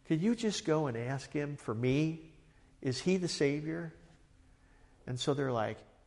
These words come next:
"Anything you say, boss." Right? That's what they're doing. They're like, "We'll do it. We're faithful. We're, we're going." And so they go like good soldiers, and they go to Jesus.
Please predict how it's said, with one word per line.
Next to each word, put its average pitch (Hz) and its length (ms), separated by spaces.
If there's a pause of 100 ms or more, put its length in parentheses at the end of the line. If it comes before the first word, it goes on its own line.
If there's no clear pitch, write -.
(220)
"Anything 196 720
you 190 300
say, 185 520
boss." 139 720 (920)
Right? 175 280
That's 202 200
what 214 140
they're 180 120
doing. 175 320
They're 160 160
like, 123 240 (600)
"We'll 185 140
do 170 240
it. 123 120 (140)
We're 170 120
faithful. 151 500
We're, 160 200
we're 151 160
going." 139 400 (680)
And 135 120
so 160 140
they 165 140
go 170 300
like 123 260 (840)
good 143 200
soldiers, 143 720
and 117 140
they 113 200 (380)
go 127 140
to 143 80
Jesus. 170 680